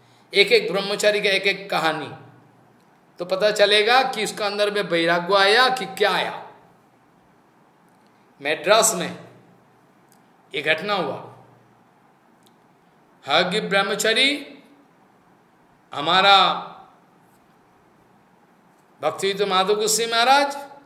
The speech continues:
और श्रील संत गोसाई महाराज, वहाँ उस समय बहुत पहले का, आज का नहीं, तो <laughs>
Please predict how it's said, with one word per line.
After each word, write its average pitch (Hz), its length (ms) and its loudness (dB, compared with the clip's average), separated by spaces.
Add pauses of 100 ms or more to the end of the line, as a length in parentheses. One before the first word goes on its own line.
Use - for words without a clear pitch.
(1600)
और 185 320 2
श्रील 220 340 0
संत 247 340 -2
गोसाई 226 300 -2
महाराज, 151 520 -6 (720)
वहाँ 147 140 -4
उस 190 280 -4
समय 202 240 -2
बहुत 190 480 -6
पहले 185 260 4
का, 226 140 2 (300)
आज 175 240 -8
का 214 140 -4
नहीं, 220 520 -6
तो 202 380 -6 (260)
<laughs> 180 80 -4